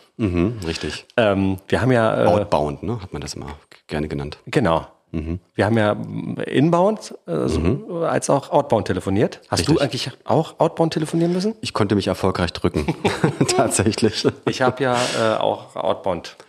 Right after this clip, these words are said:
Speaker 2: telefoniert.
Speaker 1: Ich war ja quasi live dabei. Ich hab das ja mitbekommen, wie du dann versucht hast, mit deinem Charme <laughs>
Speaker 2: Ja.
Speaker 1: äh, entsprechende Artikel,
Speaker 2: Kann man sagen,
Speaker 1: Artikel zu
Speaker 2: ich habe
Speaker 1: verkaufen.
Speaker 2: für die M D M Deutsche Münze telefoniert
Speaker 1: Mhm.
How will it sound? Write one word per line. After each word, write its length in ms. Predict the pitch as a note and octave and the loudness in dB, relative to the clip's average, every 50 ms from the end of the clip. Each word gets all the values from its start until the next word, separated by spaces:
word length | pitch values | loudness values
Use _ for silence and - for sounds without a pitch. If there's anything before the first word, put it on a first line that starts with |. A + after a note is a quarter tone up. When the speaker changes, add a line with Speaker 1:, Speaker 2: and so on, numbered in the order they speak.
| _ _ | _ _
Speaker 2:
telefoniert. 460 | - G#2 F#2 F2+ F#2+ E2+ E2 D#2+ - - | -8 -8 -8 -6 -8 -10 -10 -4 -2 -2
Speaker 1:
Ich 140 | A#2+ - | 0 2
war 100 | - G#2 | 4 4
ja 60 | G#2+ G#2+ | 4 2
quasi 260 | - - G2+ G2 G#2 | 2 2 0 2 4
live 180 | F#2+ G2 G2+ - | 4 2 2 2
dabei. 300 | - G2 G2 A2+ F2+ D#2 | 2 2 2 2 0 0
Ich 80 | D#2 - | -4 -4
hab 60 | - | -4
das 140 | - F2 - | -4 -2 0
ja 40 | - | 0
mitbekommen, 380 | F#2 - - G2+ - - E2 D#2+ | -2 0 -2 -2 -2 -2 -2 0
wie 40 | E2 | 0
du 220 | E2 E2 D#2+ D#2+ D#2 | 0 0 0 0 0
dann 400 | - D2+ D#2 D#2 D#2 D#2+ E2+ E2+ A2+ E3 B3+ C#4 _ | 0 0 0 0 0 -2 -4 -10 -12 -16 -16 -16 _
versucht 340 | - - F2+ F#2 G2 F#2+ - | -8 -4 -2 0 0 2 0
hast, 220 | F#2+ E2+ - - | 0 -2 -2 -2
mit 120 | - F#2 - | -2 0 2
deinem 180 | E2+ E2+ E2+ | 2 2 2
Charme 560 | E2 - - G#2+ F#2 F2 F2 F2 F2+ F#2+ G2+ - A2 - - C3 A#2 - | 0 0 0 2 2 2 2 2 2 2 0 0 0 0 0 -2 -2 0
<laughs> 300 | D3 B2+ - - - - | -2 -2 -2 -6 -6 -2
Speaker 2:
Ja. 360 | A3+ G#3 G#2+ D#2 E2+ - D#3+ E3+ - G#2 G2+ G2 | 0 0 0 0 -2 -4 -2 0 2 4 4 4
Speaker 1:
äh, 40 | |
entsprechende 440 | - G2+ - - - G#2+ G#2+ - G2 | 2 2 2 0 0 0 2 2 2
Artikel, 220 | F2 E2+ - A2 F#2 | 2 2 2 2 2
Speaker 2:
Kann 40 | |
man 140 | G2 B2 C3+ | 4 2 4
sagen, 160 | A#2+ D3 C3 | 4 4 4
Speaker 1:
Artikel 220 | C3+ D#3+ G3 A3+ A#3 | 4 4 4 4 2
zu 80 | - - | 2 2
Speaker 2:
ich 60 | B2+ | 2
habe 120 | A#2 A2 A#2+ | 4 4 4
Speaker 1:
verkaufen. 200 | F#2 - - B2+ | 4 4 4 4
Speaker 2:
für 60 | A2+ | 4
die 280 | - A2+ A2 G#2+ G#2+ - | 4 4 2 2 2 2
M 200 | - A2+ G#2+ A#2 | 2 2 2 4
D 120 | B2 C3+ C#3 | 4 2 2
M 340 | A#2 A#2+ B2+ D3+ E3 E3+ C#3 - - - - _ _ - | 2 2 2 2 0 -2 -6 -8 -12 -16 -18 _ _ 0
Deutsche 320 | - A2+ G#2+ G#2+ - - G#2 | 2 2 2 2 2 2 2
Münze 320 | G2 G2+ G2+ - - B2+ | 2 2 0 0 -2 -2
telefoniert 640 | - - C3+ C3+ - D#3+ D#3 E3+ A#3+ C#4+ - - - | 0 0 0 0 2 2 2 2 0 0 -2 -8 -10
Speaker 1:
Mhm. 320 | - F2+ D#2+ D#2 E2 A#2 | -6 -4 -2 -2 -2 -4